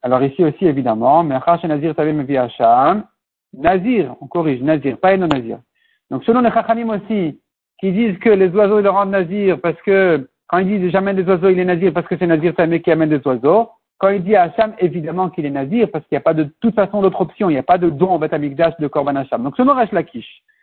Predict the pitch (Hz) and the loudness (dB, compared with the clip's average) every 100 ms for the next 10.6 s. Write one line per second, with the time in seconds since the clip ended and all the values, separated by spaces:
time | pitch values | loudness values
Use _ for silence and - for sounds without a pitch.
0 | _ _ - 180 233 269 262 226 156 120 | _ _ -2 2 2 2 0 0 -2 -8
1 | - _ _ _ _ _ 135 180 202 196 | -12 _ _ _ _ _ -2 0 2 0
2 | 180 - - - 226 233 202 180 180 170 | -2 -2 -4 -2 0 0 0 0 0 -2
3 | 151 - 165 220 302 - _ _ _ _ | 0 2 2 2 -4 -14 _ _ _ _
4 | _ _ _ _ _ 147 170 247 240 226 | _ _ _ _ _ -10 -2 2 2 2
5 | 202 254 - 214 202 202 247 240 254 247 | -4 -4 -2 0 0 0 -2 -2 0 -2
6 | 233 233 233 220 190 208 196 208 220 196 | -2 -4 -4 -4 0 2 2 -2 -6 -6
7 | 185 165 170 202 190 170 156 220 202 220 | -2 -2 -2 -6 -4 -4 -2 0 4 4
8 | 220 131 - _ _ _ _ - 156 - | 2 -6 -12 _ _ _ _ -2 -2 2
9 | 208 247 269 320 _ _ _ _ _ _ | 2 2 -2 -12 _ _ _ _ _ _
10 | 196 185 170 131 127 | -4 0 0 0 -6